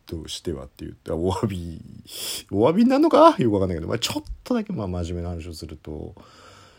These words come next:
まあ、今はね、あの、もうたくさんの人が使ってらっしゃるんで、あの、あれですけど、まあ、昔はそんなに、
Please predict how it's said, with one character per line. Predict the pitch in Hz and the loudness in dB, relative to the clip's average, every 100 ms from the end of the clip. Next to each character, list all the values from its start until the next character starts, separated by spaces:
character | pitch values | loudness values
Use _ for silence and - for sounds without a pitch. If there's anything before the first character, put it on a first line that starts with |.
| _ _ _ _ _ - | _ _ _ _ _ 0
ま | 196 | 4
あ、 | 80 - _ _ _ _ - | 4 0 _ _ _ _ 0
今 | 392 415 - | 2 6 6
は | 76 | 4
ね、 | 71 76 - - | 0 -6 -8 -4
あ | 98 | -2
の、 | 90 85 | 0 0
も | 87 101 82 | 0 0 0
う | 76 | -4
た | 80 | -8
く | - | -2
さ | 117 | 0
ん | 98 | 2
の | 78 | 0
人 | - 73 | -4 -6
が | 71 | -6
使 | - 85 | -6 -6
っ | |
て | 76 - 78 | -8 -6 -4
ら | 78 | -4
っ | |
し | - 87 | -2 -4
ゃ | |
る | 71 | -4
ん | 65 65 | -8 -8
で、 | 71 67 64 55 - | -6 -6 -10 -16 -14
あ | 87 71 67 | -10 -8 -10
の、 | 69 - - 58 | -14 -18 -20 -18
あ | 62 69 | -12 -10
れ | 69 | -10
で | 67 | -10
す | 76 | -14
け | - | -14
ど、 | - | -12
ま | 80 80 | -8 -8
あ、 | 76 | -6
昔 | 98 92 190 262 - 254 | -6 -2 0 0 0 4
は | 233 | 4
そ | 226 - 180 | 4 2 2
ん | 190 185 185 | 2 2 2
な | 180 175 | 2 0
に、 | 165 160 156 156 147 135 110 110 107 113 107 110 | 0 2 2 2 0 -4 -4 -6 -8 -8 -10 -12